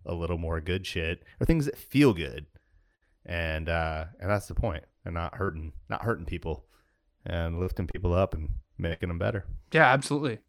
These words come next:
Speaker 1: Making it better, I guess.
Speaker 2: <clears throat> Absolutely. I think that that just creates a more fuller person.
Speaker 1: Yeah, absolutely.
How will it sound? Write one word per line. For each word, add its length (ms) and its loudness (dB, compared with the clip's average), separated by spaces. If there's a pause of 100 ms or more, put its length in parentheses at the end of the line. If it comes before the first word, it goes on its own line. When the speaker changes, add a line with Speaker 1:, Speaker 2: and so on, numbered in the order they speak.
Speaker 1:
Making 360 -4
it 200 -2
better, 240 -6
I 100 -6
guess. 260 -10 (840)
Speaker 2:
<clears throat> 180 4
Absolutely. 420 4
I 80 6
think 260 4
that 200 6
that 240 4
just 220 4
creates 640 4 (180)
a 100 4
more 400 6
fuller 420 6
person. 540 2 (460)
Speaker 1:
Yeah, 180 -2 (280)
absolutely. 480 -2